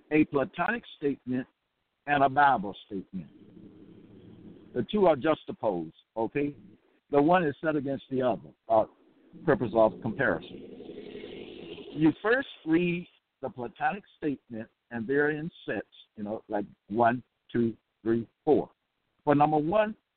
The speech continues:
for instance, you read the Platonic statement first. Then you read the Bible statement as though it is placed beside the Platonic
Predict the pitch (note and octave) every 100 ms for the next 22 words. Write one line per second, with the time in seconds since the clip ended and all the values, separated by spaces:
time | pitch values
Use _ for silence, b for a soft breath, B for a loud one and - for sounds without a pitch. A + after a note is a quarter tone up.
0 | _ _ _ _ _ _ C#3+ C3 C3 -
1 | E3 F#3+ _ _ _ _ C#3 D#3 D3 D#3+
2 | A3+ A#3 A3 _ _ C3+ A#2+ A#2 - D#3+
3 | G#3+ G3+ - D#3 D3+ - C#3 - - D#3
4 | F2 - - _ _ _ _ - - -
5 | - G2+ E3+ A#3 G#3 E3 C#3 C#3+ D3+ -
6 | D3+ D3 F#3+ G3 D#3+ B2 - - A2+ -
7 | G2+ E2 _ _ _ _ _ _ _ C#3+
8 | C3+ B2+ B2+ D#3+ - D#3 D#3 C3 _ -
9 | C3+ C#3 _ _ - F3+ - B3 A3+ F3+
10 | A2+ - A#2 - G#2+ A2+ G#2+ G#2+